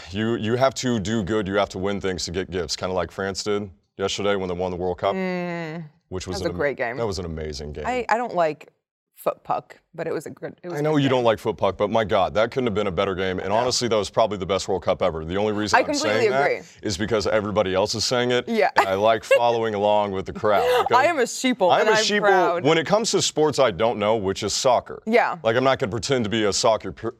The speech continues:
Speaker 1: purist 'cause it'll sniff you out. Like, I just, yeah, I'm gonna go with you. Alexi Lalas says, "This is the greatest World Cup." Yes, yes, it was.
Speaker 2: Yeah.
Speaker 1: It was the greatest of all time. But it really was. There were so many upsets. Everybody, like, uh, from, uh, Russia making it as far as they did,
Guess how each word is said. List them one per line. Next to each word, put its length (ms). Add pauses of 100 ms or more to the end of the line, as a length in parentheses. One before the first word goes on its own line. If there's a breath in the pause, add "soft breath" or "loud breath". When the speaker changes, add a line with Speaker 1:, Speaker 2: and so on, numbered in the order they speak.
(100)
Speaker 1:
purist 380
'cause 160
it'll 120
sniff 320
you 200
out. 260 (320 soft breath)
Like, 280 (100)
I 140
just, 360
yeah, 220
I'm 80
gonna 80
go 100
with 160
you. 140 (200)
Alexi 320
Lalas 280
says, 180
"This 80
is 60
the 80
greatest 280
World 160
Cup." 140 (100)
Yes, 320
yes, 380
it 100
was. 260
Speaker 2:
Yeah. 180 (300 soft breath)
Speaker 1:
It 40
was 120
the 40
greatest 460
of 100
all 160
time. 360 (400 loud breath)
But 80
it 60
really 180
was. 480
There 100
were 80
so 200
many 160
upsets. 500 (100)
Everybody, 540
like, 300
uh, 140
from, 300 (360 loud breath)
uh, 360
Russia 380
making 320
it 80
as 100
far 220
as 100
they 200
did, 400